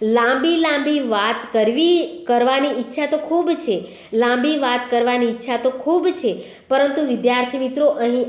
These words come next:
આ દીકરીને પપ્પાના, પિતાનું ફોનનું બિલ પણ વધે નહીં,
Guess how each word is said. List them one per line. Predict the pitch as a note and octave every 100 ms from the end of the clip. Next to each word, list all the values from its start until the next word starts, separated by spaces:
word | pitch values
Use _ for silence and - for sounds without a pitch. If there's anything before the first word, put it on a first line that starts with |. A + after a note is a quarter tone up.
| G3+
આ | G#3
દીકરીને | F#3 G3 F#3+ A#3 D4+ D#4 G3 - - -
પપ્પાના, | C4+ C4 B3+ C#4 C#4 C#4 C#4 -
પિતાનું | - A#3+ B3 C#4 D4 D#4 D#4
ફોનનું | - B3+ B3+ C#4 D4 E4 A#3+
બિલ | B3+ C4+
પણ | C4+ C#4+
વધે | B3+ G3+ G3 A#3+
નહીં, | C4 B3 C4+ D#4+